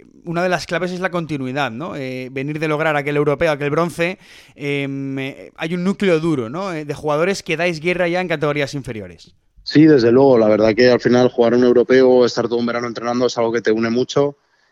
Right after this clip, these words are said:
Speaker 2: y a nosotros lo que nos ayuda es tener un equipo de,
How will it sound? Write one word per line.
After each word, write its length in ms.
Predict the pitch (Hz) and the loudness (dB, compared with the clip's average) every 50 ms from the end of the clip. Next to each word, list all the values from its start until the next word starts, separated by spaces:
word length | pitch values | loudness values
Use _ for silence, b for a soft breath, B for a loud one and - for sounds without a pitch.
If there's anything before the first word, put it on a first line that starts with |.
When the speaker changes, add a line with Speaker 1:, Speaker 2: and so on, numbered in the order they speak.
| _ - | _ -6
Speaker 2:
y 300 | - 120 117 117 117 117 | -2 0 2 4 4 4
a 60 | 117 | 4
nosotros 360 | 113 110 - 123 104 135 123 | 2 0 0 0 2 2 4
lo 100 | 127 123 | 4 4
que 60 | 117 | 4
nos 180 | 120 120 113 - | 2 0 0 2
ayuda 420 | 120 113 123 131 139 139 139 135 | 2 4 6 6 6 6 4 4
es 200 | 135 135 135 - | 4 4 2 2
tener 200 | - 135 131 131 | 2 2 4 4
un 120 | 127 131 135 | 4 4 4
equipo 480 | 123 - 135 135 - - 143 143 143 | 2 4 2 0 2 4 4 4 6
de, 560 | 135 127 120 113 110 110 107 104 104 104 101 | 6 4 4 4 4 2 2 2 0 0 -2